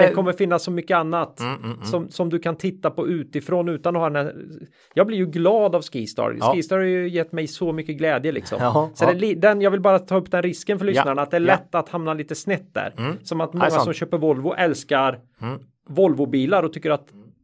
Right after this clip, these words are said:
Speaker 1: det är en jättekul bil att köra.
Speaker 2: Mm.
Speaker 1: Säger oerhört lite tyvärr
Speaker 2: Ja.
Speaker 1: om vilken, vilken förutsättning det bolaget har. Eller
Speaker 2: Ja.
Speaker 1: Volvo Bi-, Cars nu då.
Speaker 2: Mm.
Speaker 1: Nu är det svårt att äga det på det sättet.
Speaker 2: Ja.
Speaker 1: Men,
Speaker 2: Mm.
Speaker 1: ja. Så att,
Speaker 2: Nej,
Speaker 1: eh,
Speaker 2: jag
Speaker 1: som
Speaker 2: håller
Speaker 1: en
Speaker 2: med.
Speaker 1: liknelse,
Speaker 2: Vi får
Speaker 1: historiskt.
Speaker 2: se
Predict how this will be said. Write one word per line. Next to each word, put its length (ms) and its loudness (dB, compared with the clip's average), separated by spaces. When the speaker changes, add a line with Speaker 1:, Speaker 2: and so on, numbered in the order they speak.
Speaker 1:
det 100 2
är 40 4
en 60 0
jättekul 440 -4
bil 220 -2
att 60 0
köra. 560 2
Speaker 2:
Mm. 240 -6
Speaker 1:
Säger 260 -4
oerhört 540 4
lite 360 -4
tyvärr 440 0
Speaker 2:
Ja. 220 -6
Speaker 1:
om 100 -2
vilken, 420 -4
vilken 260 -6
förutsättning 600 -2
det 100 -2
bolaget 440 0
har. 200 -4
Eller 160 -2
Speaker 2:
Ja. 60 6
Speaker 1:
Volvo 300 -2
Bi-, 260 -8
Cars 320 0
nu 80 -10
då. 100 -14
Speaker 2:
Mm. 120 -8
Speaker 1:
Nu 320 -10
är 60 -6
det 80 -6
svårt 200 -10
att 60 -4
äga 120 -6
det 60 -10
på 100 -12
det 60 -10
sättet. 120 -12
Speaker 2:
Ja. 160 -6
Speaker 1:
Men, 200 -20
Speaker 2:
Mm. 220 -20
Speaker 1:
ja. 120 -6
Så 120 4
att, 80 10
Speaker 2:
Nej, 200 12
Speaker 1:
eh, 80 10
Speaker 2:
jag 160 6
Speaker 1:
som 80 4
Speaker 2:
håller 180 8
Speaker 1:
en 20 10
Speaker 2:
med. 100 6
Speaker 1:
liknelse, 420 -2
Speaker 2:
Vi 60 -10
får 60 2
Speaker 1:
historiskt. 60 2
Speaker 2:
se 160 8